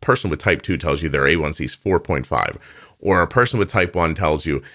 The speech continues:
"Hey, I just ran a marathon based on what I experienced from your podcast," or, "My A one C has been in the fives for three years because of what I heard from you." This sounds completely bizarre. I'm telling you that when I reach ten people,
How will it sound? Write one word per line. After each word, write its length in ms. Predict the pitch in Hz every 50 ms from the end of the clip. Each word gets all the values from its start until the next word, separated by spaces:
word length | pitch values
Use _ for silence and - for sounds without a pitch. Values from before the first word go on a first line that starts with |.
| - _ _
"Hey, 220 | - 107 92 87 85
I 100 | 92 101
just 260 | 95 104 95 - - -
ran 200 | - 104 98 95
a 60 | 87 78
marathon 640 | 76 73 76 76 82 82 - - 73 62 55 60
based 280 | 67 - 76 71 - -
on 100 | 80 73
what 120 | 67 73 71
I 100 | 71 69
experienced 580 | 65 - - - - - 95 78 76 76 -
from 100 | - 78
your 100 | 71 71
podcast," 480 | - - 65 64 67 - 57 - - -
or, 60 | 80
"My 160 | 80 90 101
A 100 | 101 101
one 220 | 98 90 87 82 78
C 160 | - - 92
has 100 | 85 78
been 120 | - 80
in 60 | 73 69
the 80 | 73
fives 420 | - - 80 73 73 69 73 73 -
for 140 | - 64
three 320 | - _ - - 151 147 123
years 280 | 98 85 76 69 -
because 360 | - 71 64 - 76 71 65 65
of 100 | - 82 82 90
what 100 | 90 80
I 100 | 82 80
heard 200 | 78 73 71 71
from 160 | - 73 69
you." 180 | 73 67 52 - - _ _ _ _ _ -
This 240 | 110 110 113 -
sounds 400 | - - 123 110 117 127 131 131
completely 680 | - - 120 98 - - - - 123 117 - 98 135 127
bizarre. 640 | 113 117 101 107 101 95 98 104 113 123 123 - _ _ _ _ - 90
I'm 140 | 90 92
telling 380 | - - - 95 104 104 110 113
you 100 | 120 120
that 220 | 101 107 - -
when 120 | 85 92 87
I 140 | 85 98 104
reach 420 | 101 104 117 117 107 - - _
ten 280 | - - 104 98 107 107
people, 520 | 113 117 110 - - 131 131 131 135 135